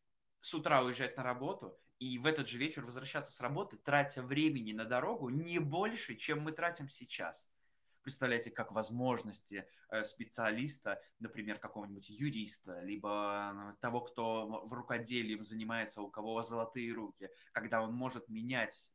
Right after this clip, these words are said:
локации по нашей планете, как возрастает его ценность, как возрастают его возможности заработка и улучшения его семьи. То есть эта технология, м, без сомнения изменит жизнь человечества в лучшую сторону,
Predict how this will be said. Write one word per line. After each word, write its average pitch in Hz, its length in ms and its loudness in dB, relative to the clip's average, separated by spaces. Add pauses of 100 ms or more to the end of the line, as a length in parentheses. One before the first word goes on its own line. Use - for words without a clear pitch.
(120)
локации 110 840 -2 (260)
по 117 100 -2
нашей 110 340 -2
планете, 107 540 -4 (300)
как 139 200 0
возрастает 117 760 0
его 107 140 -6
ценность, 110 540 -4
как - 180 -4
возрастают 117 560 -4
его 113 180 -6
возможности 113 760 -4
заработка 110 540 -2
и 117 160 -6
улучшения 110 640 -6
его 104 220 -10
семьи. 101 440 -14 (580)
То 147 80 0
есть - 320 -2 (120)
эта 185 240 8
технология, 139 880 0 (300)
м, 120 600 -4 (120)
без 120 540 2
сомнения 170 720 0 (220)
изменит 143 720 0
жизнь 127 320 0
человечества 120 640 -2
в 127 60 -2
лучшую 139 360 -2
сторону, - 500 -8